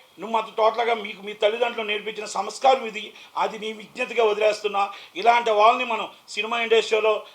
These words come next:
మన అవసరమా అనేది నిర్మాతలు కూడా ఆలోచించుకోవాలి. ఎందుకంటే నేను ఒకటే, మాకు మీలాగా నేను అనడం నాకు వచ్చు, కానీ మాకు సంస్కారం అడ్డొస్తుంది కాబట్టి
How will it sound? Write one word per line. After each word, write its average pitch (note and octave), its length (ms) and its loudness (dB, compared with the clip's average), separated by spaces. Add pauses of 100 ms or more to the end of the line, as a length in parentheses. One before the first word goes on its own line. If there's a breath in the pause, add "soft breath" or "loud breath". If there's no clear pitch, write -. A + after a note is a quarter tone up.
(120 loud breath)
మన F#3+ 140 -2
అవసరమా A3+ 680 0 (200)
అనేది F#3+ 260 -6
నిర్మాతలు G3 380 -4
కూడా F#3+ 140 0
ఆలోచించుకోవాలి. E3+ 880 -4 (320 loud breath)
ఎందుకంటే A3 460 0
నేను G3 180 -4
ఒకటే, A3 360 -2 (280 loud breath)
మాకు A3 360 4
మీలాగా G#3+ 440 2
నేను G#3 160 -2
అనడం G3 260 -2
నాకు G3 200 -2
వచ్చు, G#3+ 180 -8
కానీ G#3+ 320 -4 (260 loud breath)
మాకు F#3+ 280 0
సంస్కారం G3+ 560 -2
అడ్డొస్తుంది F#3+ 500 -6
కాబట్టి E3+ 480 -6